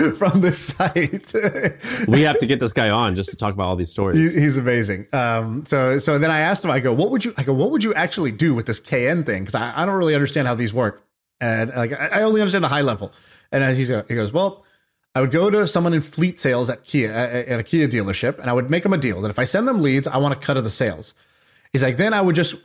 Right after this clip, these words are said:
Speaker 1: then I would start ranking for all their newest cars, like K N Telluride, like, instead of Kia Telluride, K N Telluride
Speaker 2: Right.
Speaker 1: twenty twenty-three,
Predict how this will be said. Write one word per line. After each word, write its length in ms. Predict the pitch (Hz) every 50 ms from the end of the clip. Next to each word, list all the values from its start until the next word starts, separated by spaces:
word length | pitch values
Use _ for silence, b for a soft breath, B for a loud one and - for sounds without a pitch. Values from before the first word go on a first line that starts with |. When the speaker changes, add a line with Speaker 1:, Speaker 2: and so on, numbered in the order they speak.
| _ -
Speaker 1:
then 180 | - 135 175 190
I 40 | 196
would 140 | 185 175 -
start 220 | - 180 160 -
ranking 500 | 117 127 143 151 170 185 - 147 123 113
for 160 | 107 - - -
all 280 | - 139 151 165 185 175
their 140 | 175 156
newest 340 | 147 147 147 147 143 - -
cars, 340 | - - 123 104 92 90 90
like 320 | 107 98 98 - _ _
K 320 | - - - 185 185 196 196
N 480 | - 165 170 175 175 175 165 - - - -
Telluride, 600 | - - 147 147 131 123 113 107 95 90 90 101
like, 200 | 113 139 127 -
instead 240 | 175 156 127 - 127
of 60 | 117
Kia 180 | - - 226 214
Telluride, 520 | - 208 208 202 202 202 196 196 - -
K 180 | - - 190 185
N 180 | 165 175 165 147
Telluride 260 | 151 139 131 131 120
Speaker 2:
Right. 200 | 113 110 113 -
Speaker 1:
twenty 160 | - 156 151
twenty-three, 380 | 143 151 143 131 - 147 131